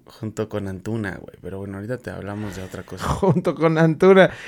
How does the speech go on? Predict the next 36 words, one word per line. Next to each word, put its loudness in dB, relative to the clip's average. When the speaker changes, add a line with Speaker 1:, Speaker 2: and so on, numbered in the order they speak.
Speaker 2:
Que 6
sabes 10
que 6
pensé 6
que 6
Antuna 8
despegaba 6
ayer, 4
güey, 0
que -2
se 0
iba 8
a 4
quitar 2
Speaker 1:
Güey, 6
Speaker 2:
toda 10
la 8
Speaker 1:
cuando 6
Speaker 2:
malaria. 6
Speaker 1:
met-, -6
cuando -2
mete -8
el -10
primer... -4
Bueno, -4
ya -4
vamos -2
a -8
hablar -4
del -8
partido, -8
pero, -2
pero -8
parecía -2
que 0
había -2